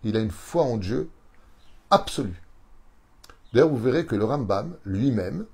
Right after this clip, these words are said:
ramène une dimension entre la Emouna et le bitachon qui est très importante,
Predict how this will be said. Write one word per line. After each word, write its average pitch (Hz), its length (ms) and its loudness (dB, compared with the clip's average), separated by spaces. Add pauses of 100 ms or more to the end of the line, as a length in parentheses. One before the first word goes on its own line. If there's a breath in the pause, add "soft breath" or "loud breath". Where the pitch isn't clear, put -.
(440)
ramène 131 460 0
une 104 100 0
dimension 123 680 -2
entre 98 560 -4
la 95 140 2
Emouna 127 340 2
et - 20 0
le 147 60 -2
bitachon 123 580 -2 (720)
qui - 80 -10
est - 60 -12 (100)
très 208 300 0
importante, - 560 -10